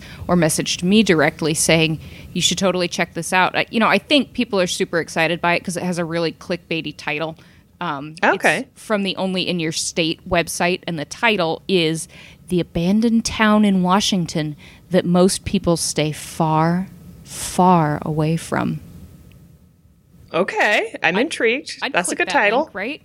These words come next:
Speaker 1: Okay, well, I'm gonna disappoint you because the reason people stay far, far away from it is because it's fucking hard to get to. It's a long drive, and then it's a long
Speaker 2: <laughs>
Speaker 1: walk. The end.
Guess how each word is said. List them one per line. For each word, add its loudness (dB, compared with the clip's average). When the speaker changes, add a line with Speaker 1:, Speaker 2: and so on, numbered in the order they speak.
Speaker 1:
Okay, -4
well, -4
I'm 2
gonna 4
disappoint 0
you -2
because -4
the -6
reason 0
people -6
stay -2
far, -2
far -2
away 0
from -6
it -6
is -6
because -4
it's -8
fucking -2
hard -2
to -12
get 0
to. -4
It's -6
a -4
long -2
drive, -4
and -2
then -4
it's -8
a -4
long 4
Speaker 2:
<laughs> 6
Speaker 1:
walk. 0
The 2
end. 0